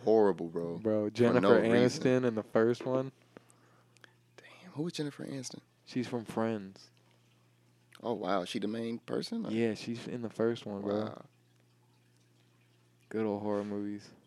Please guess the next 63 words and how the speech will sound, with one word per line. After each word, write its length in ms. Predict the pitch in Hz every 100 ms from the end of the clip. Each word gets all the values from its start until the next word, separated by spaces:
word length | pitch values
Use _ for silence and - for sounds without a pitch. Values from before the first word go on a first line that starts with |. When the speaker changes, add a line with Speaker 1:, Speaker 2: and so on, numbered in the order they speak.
| _ _ _ _ _ _ _ _ -
Speaker 1:
Yeah, 240 | - 90 80
for 80 | -
sure. 460 | - - 95 92 - - -
Speaker 2:
Bro, 100 | 123
I 140 | 120
remember 340 | 131 135 127
being 220 | 117 117 110
young 300 | 107 110 113
as 120 | 107
fuck, 420 | - 110 113 - -
and, 140 | 110
like, 220 | 104 101
I 80 | -
was, 120 | 113
like, 160 | 110 107 -
I 40 |
think 180 | - -
I 20 |
was, 100 | 117
like, 140 | 104 -
five 280 | 104 104 104
or 60 |
six. 540 | 104 - 101 - - - _ _ _
And, 80 | 120
like, 160 | 120 117
I 120 | 143
was 140 | 165 131
watching 300 | 127 127 123
horror 180 | 120 117
movies 260 | 117 113
probably 300 | - 110 104
at, 80 | 95
like, 160 | 98 98
eight 260 | 98 98 -
or 80 | 113
nine, 420 | 110 101 107 117
but, 80 | 101
Speaker 1:
Mm-hmm. 60 | 98
Speaker 2:
like, 140 | 107
I 120 | 107
got 180 | 123 110
scared 400 | - - 110 104
for 140 | - 101
a 40 |
couple 280 | - 113 113
of 60 | 113
years 280 | 110 104
where 120 | 104 104
I 40 |
was 100 | 104
like, 80 | 104
"I'm 140 | 104 123
not 240 | 113 107
doing 260 | 117 117 123
it," 140 | 123
Speaker 1:
<laughs> 40 |
Speaker 2:
and 120 | 127 120
I 80 |
started 340 | 113 - 127 123
watching 360 | 120 113 117
Scream 560 | 110 - - 123 127 123
two, 380 | - 131 113 - - - -
Speaker 1:
Uh. 200 | 92